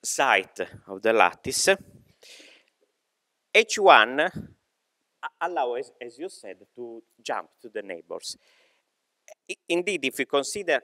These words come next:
H to the state n, it gives H zero n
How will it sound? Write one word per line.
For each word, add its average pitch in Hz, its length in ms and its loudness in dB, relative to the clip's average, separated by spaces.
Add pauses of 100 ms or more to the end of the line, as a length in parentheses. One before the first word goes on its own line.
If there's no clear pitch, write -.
H 131 420 -10 (1600)
to 120 120 -10
the 110 120 -14
state - 500 -8 (180)
n, 104 440 -4 (880)
it 143 120 -14 (120)
gives 110 400 -14 (3500)
H - 340 -20
zero 127 320 -2 (100)
n 104 400 -8